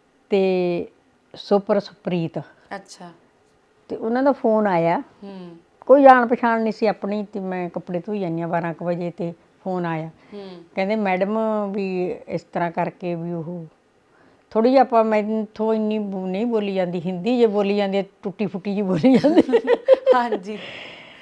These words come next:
Speaker 1: ਤੇ ਹਾਂ, ਲਿਖੀ ਬੋਲ ਲੈਂਦੇ ਹਾਂ, ਜੇ ਕੋਈ
Speaker 2: ਹਾਂ।
Speaker 1: ਕਹੇ ਵੀ ਕੰਮ ਕਰੋ ਤੁਸੀਂ ਫਿਲਮ 'ਚ, ਫੇਰ ਬੋਲ ਲੈਂਦੇ ਹਾਂ, ਹੈ ਨਾ?
Speaker 2: ਹਾਂਜੀ।
Speaker 1: ਵੀ ਵੈਸੇ ਹੀ ਨਹੀਂ ਬੋਲੀ ਜਾਂਦੀ।
Speaker 2: ਹੂੰ।
Speaker 1: ਤੇ ਉਹਨਾਂ ਦਾ ਜਦੋਂ ਫੋਨ ਆਇਆ, ਕਹਿੰਦੇ, "ਮੈਡਮ, ਵੀ ਤੁਹਾਨੂੰ ਐਂ ਕਰਕੇ ਵੀ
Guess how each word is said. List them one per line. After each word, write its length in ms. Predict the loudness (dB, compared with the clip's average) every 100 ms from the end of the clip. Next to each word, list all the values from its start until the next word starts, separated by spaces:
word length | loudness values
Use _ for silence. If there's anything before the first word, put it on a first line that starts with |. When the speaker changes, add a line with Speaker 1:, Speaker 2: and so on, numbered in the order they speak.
| -20 _ _ -4
Speaker 1:
ਤੇ 180 | 0
ਹਾਂ, 180 | 4 6
ਲਿਖੀ 300 | 6 6 6
ਬੋਲ 280 | 8 10 10
ਲੈਂਦੇ 300 | 8 6 4
ਹਾਂ, 100 | 2
ਜੇ 160 | 4 4
ਕੋਈ 120 | 4
Speaker 2:
ਹਾਂ। 80 | 4
Speaker 1:
ਕਹੇ 180 | 4
ਵੀ 120 | 4 2
ਕੰਮ 340 | 2 2 2
ਕਰੋ 240 | 2 2
ਤੁਸੀਂ 340 | 2 -2 -4 -6 -8
ਫਿਲਮ 300 | -6 -2 -2
'ਚ, 80 | -4
ਫੇਰ 240 | 0 2 2
ਬੋਲ 320 | 0 0 -2
ਲੈਂਦੇ 220 | -4 -6
ਹਾਂ, 80 | -6
ਹੈ 80 | -6
ਨਾ? 100 | -6
Speaker 2:
ਹਾਂਜੀ। 400 | -10 -16 -16 -16 -10
Speaker 1:
ਵੀ 120 | -6
ਵੈਸੇ 340 | -4 -4 -4
ਹੀ 60 | -4
ਨਹੀਂ 100 | -4
ਬੋਲੀ 220 | -8 -8
ਜਾਂਦੀ। 260 | -10 -12 -14
Speaker 2:
ਹੂੰ। 280 | -16 -18 -18 -20 -20 _ _ _ _
Speaker 1:
ਤੇ 580 | -4 -2 0 -2 -4 -8 -14 _ _
ਉਹਨਾਂ 260 | 0 2 4
ਦਾ 100 | 2
ਜਦੋਂ 200 | 2 0
ਫੋਨ 260 | 0 -2 0
ਆਇਆ, 420 | 0 2 2 0
ਕਹਿੰਦੇ, 280 | 0 -2 -2
"ਮੈਡਮ, 440 | -2 -2 -4 -4
ਵੀ 120 | -4
ਤੁਹਾਨੂੰ 260 | -4 -4 -4
ਐਂ 100 | -4
ਕਰਕੇ 380 | -6 -6 -6 -6
ਵੀ 320 | -6 -6